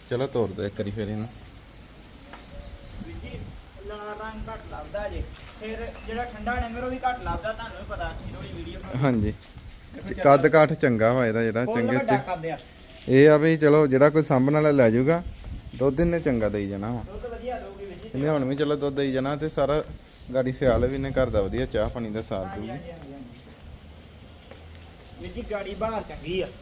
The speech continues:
Speaker 1: ਹਾਂਜੀ, ਹਾਂਜੀ।
Speaker 2: ਦੁੱਧੋਂ ਇਹਨਾਂ ਗਾਵਾਂ ਨੇ ਵਧਣਾ ਵਾ।
Speaker 1: ਗਰਮੀ ਗੁਰਮੀ ਕਰਕੇ ਗਾਵਾਂ ਜਿਹੜੀਆਂ ਦੁੱਧੋਂ ਘਟੀਆਂ ਸੀ, ਹੁਣ
Speaker 2: ਗਰਮੀ
Speaker 1: ਫੇਰ ਆ
Speaker 2: ਕਰਕੇ
Speaker 1: ਜਾਂਦੀਆਂ ਦੁੱਧ ਨੂੰ।
Speaker 2: ਦੁੱਧੋਂ ਘਟ ਜਾਂਦਾ ਵੀਰ ਜੀ।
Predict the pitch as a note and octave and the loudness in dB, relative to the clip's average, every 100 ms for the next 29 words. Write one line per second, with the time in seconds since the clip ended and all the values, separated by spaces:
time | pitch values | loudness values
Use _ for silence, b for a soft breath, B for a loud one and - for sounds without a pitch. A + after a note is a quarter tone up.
0 | - C3 C#3+ C3 C#3+ B2 A2 G2+ F3 E3+ | -6 -2 0 0 0 -2 -4 -4 -8 -6
1 | A3+ G#3 A3 A3 G3 G3 G3+ E3+ D#3 G3+ | -4 -4 -4 -4 -4 -6 -6 -6 -6 -6
2 | G3 D3+ D#3 - - - - - - - | -8 -10 -12 -18 -18 -18 -16 -16 -16 -16
3 | - - - - - - - - - B2 | -16 -16 -16 -16 -16 -16 -14 -14 -6 -2
4 | B2 B2+ A#2+ A#2+ B2+ B2+ A#2 B2 A#2+ A2+ | 0 0 0 0 0 0 -2 -2 -2 0
5 | A#2 A#2 B2 B2+ G#2+ A#2+ A#2+ A2 G2+ A#2+ | 0 0 -2 -4 -2 -4 -2 -4 -4 -4
6 | C3 C3+ F#2 A#2 C3+ A#2 G2+ G2 G2+ F#2+ | -4 -4 -2 0 2 2 0 -2 -2 -4
7 | F#2+ G2+ A2+ G#3+ G#3 G#3 D#3+ C3+ D3+ - | -4 -4 -6 -10 -8 -8 -8 -8 -8 -8
8 | - | -8